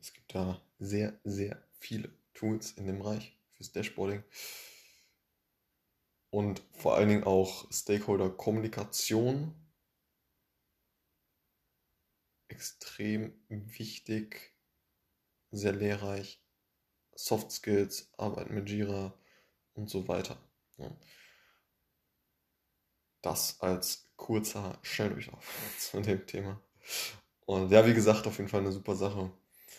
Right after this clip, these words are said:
das mal Revue passieren zu lassen, mittels des, äh, ja, des Berichts jetzt.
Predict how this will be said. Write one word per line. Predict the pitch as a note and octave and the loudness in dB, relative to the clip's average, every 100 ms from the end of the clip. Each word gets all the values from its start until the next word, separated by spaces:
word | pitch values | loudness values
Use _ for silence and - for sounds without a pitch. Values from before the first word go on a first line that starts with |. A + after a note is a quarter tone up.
| - _ _ | -20 _ _
das | - - G2+ | -8 -6 0
mal | F#2 F#2 - | 2 0 0
Revue | G2+ G2+ G#2 | -2 -2 -2
passieren | A2 G#2 G2+ G2+ | -6 -2 -2 0
zu | G2 | 0
lassen, | G2 G#2+ G#2 - _ - _ _ _ _ _ A2+ | 0 2 0 -2 _ -20 _ _ _ _ _ -2
mittels | G#2 G#2 G2 F#2+ - - - | -2 0 -4 -2 -4 -4 -2
des, | G2 F#2+ - - G2 | -2 0 0 0 -2
äh, | F#2 F#2 F#2 F#2 | -4 -4 -4 -8
ja, | - | -14
des | - - - _ _ | -12 -14 -14 _ _
Berichts | A2 G#2 G#2+ - - | -6 -4 -4 -4 -2
jetzt. | G#2 - - | -2 -2 -10